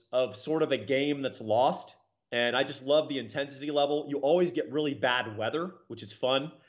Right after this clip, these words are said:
You can get, you know, freaking snow drifts, and you lo-, you, you, like, lose sight of the players on the field.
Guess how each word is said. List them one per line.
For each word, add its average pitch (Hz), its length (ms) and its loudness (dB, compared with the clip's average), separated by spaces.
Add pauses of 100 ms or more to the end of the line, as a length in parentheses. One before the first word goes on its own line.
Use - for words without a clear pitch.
(240)
You 123 100 -10
can 123 140 -10
get, - 260 2
you 127 100 -6
know, 101 320 0
freaking 117 260 -6
snow 131 300 4
drifts, 147 520 2
and 110 100 -6
you 107 120 -6
lo-, 139 260 -2
you, 120 200 -10
you, 135 160 2
like, 123 280 2
lose 147 340 6
sight 131 180 6
of 131 60 0
the 120 80 0
players 127 380 2
on 110 80 -8
the 101 60 -6
field. 131 440 0